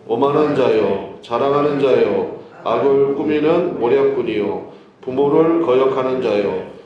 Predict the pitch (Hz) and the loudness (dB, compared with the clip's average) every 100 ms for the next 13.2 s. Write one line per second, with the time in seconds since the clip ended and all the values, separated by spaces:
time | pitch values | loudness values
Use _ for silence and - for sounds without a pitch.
0 | - - 123 151 156 151 127 113 107 98 | -16 -8 -2 2 2 2 2 2 2 0
1 | 92 - - - - 156 165 165 147 123 | -2 -8 -14 -14 -8 -4 0 2 2 2
2 | 135 135 120 110 104 - - - - - | 0 0 0 0 0 -4 -6 -14 -20 -20
3 | - 127 139 151 156 147 135 113 104 98 | -10 -4 2 2 2 2 2 2 2 0
4 | - - - - 110 123 135 131 131 127 | -6 -12 -20 -8 -4 0 2 4 4 2
5 | 123 110 107 107 101 95 92 - - - | 2 0 0 -2 -4 -4 -8 -14 -20 -20
6 | _ - 123 147 156 139 135 135 139 139 | _ -6 -2 2 2 2 2 2 2 0
7 | 139 139 139 139 139 135 135 127 117 120 | 0 0 2 2 2 2 0 0 0 2
8 | 127 143 135 - - - - 131 147 147 | 2 2 0 -4 -12 -18 -10 -2 2 4
9 | 143 135 127 156 156 143 131 131 151 165 | 4 2 2 2 2 2 2 2 2 -2
10 | - - - 139 147 147 143 147 147 139 | -8 -16 -8 -2 0 2 2 2 0 0
11 | 135 135 139 139 139 123 127 135 135 139 | 0 0 0 0 0 -2 0 2 4 4
12 | 143 143 117 123 151 147 123 113 117 139 | 2 0 -2 0 2 2 0 2 2 2
13 | - | 0